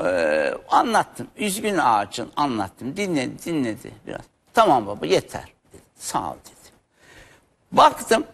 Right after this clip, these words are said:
üzgün ağaç olduktan sonra neşeli ağaç olma şeyi de geldi, bakınız. Ee, isteği de geldi. Demek istediğim şu, çocuklarımızla oynayalım ama keyfiniz varsa oynayın.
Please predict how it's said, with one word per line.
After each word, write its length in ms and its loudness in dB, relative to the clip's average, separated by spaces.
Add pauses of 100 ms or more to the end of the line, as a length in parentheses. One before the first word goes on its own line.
(260)
üzgün 380 2
ağaç 300 6
olduktan 640 4
sonra 480 0 (720)
neşeli 460 4
ağaç 420 2 (200)
olma 500 2 (100)
şeyi 360 -6
de 80 -6
geldi, 460 -10 (260)
bakınız. 560 -14 (720)
Ee, 120 2
isteği 540 2
de 80 0
geldi. 520 -8 (1300)
Demek 300 4
istediğim 460 4
şu, 340 2 (540)
çocuklarımızla 580 4
oynayalım 560 4 (100)
ama 200 2
keyfiniz 540 -4
varsa 320 -2
oynayın. 380 -10